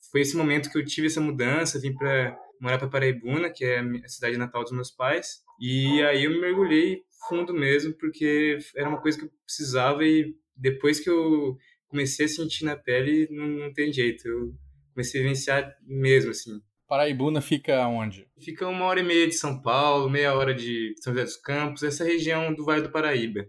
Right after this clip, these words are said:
Speaker 2: E você, então, você, você nasceu aí, é, e, e cresceu, ou você morou em outros lugares?
Speaker 1: Eu nasci em, em São José dos Campos, né? Eu sempre visitei, é, Paraibuna por causa dos meus avós.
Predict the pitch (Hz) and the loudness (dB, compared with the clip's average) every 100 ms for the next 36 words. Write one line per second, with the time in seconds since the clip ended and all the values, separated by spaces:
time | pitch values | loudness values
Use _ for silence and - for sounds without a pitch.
0 | _ - 123 135 127 151 135 147 135 147 | _ -6 2 2 2 -2 0 0 2 2
1 | 131 127 127 139 120 120 - 151 143 135 | 2 0 -2 0 2 0 0 0 2 2
2 | 131 160 170 147 - 113 104 98 98 98 | 2 0 0 -2 -4 -4 -2 -4 -10 -14
3 | 98 - 107 113 - 110 - - 170 196 | -16 -12 -12 -12 -6 -6 -6 -2 2 2
4 | 208 _ _ - 156 143 139 - 143 131 | 0 _ _ 0 2 4 0 0 2 2
5 | 117 110 _ - 123 117 113 113 113 117 | 2 -4 _ -12 -2 2 2 2 -2 -2
6 | 110 101 107 _ _ - 120 156 160 - | -2 -2 -6 _ _ -8 -2 0 0 0
7 | 180 185 170 160 175 170 175 - - 135 | -2 -2 -2 -4 -2 -2 -2 -4 -2 -2
8 | 170 196 175 165 185 _ - 143 143 139 | -2 -6 -6 -6 -8 _ -10 -4 -4 -4
9 | - 156 - 180 160 160 156 139 143 160 | -4 -4 -4 -10 -8 -4 0 2 2 2
10 | 131 123 113 110 117 117 113 117 135 135 | -2 -4 -6 -4 -2 -2 -2 -4 -4 -6
11 | 131 127 123 120 123 120 120 117 120 107 | -10 -4 -2 -2 -6 -4 -4 -4 -6 -4
12 | 104 127 - - | -4 -4 -4 -10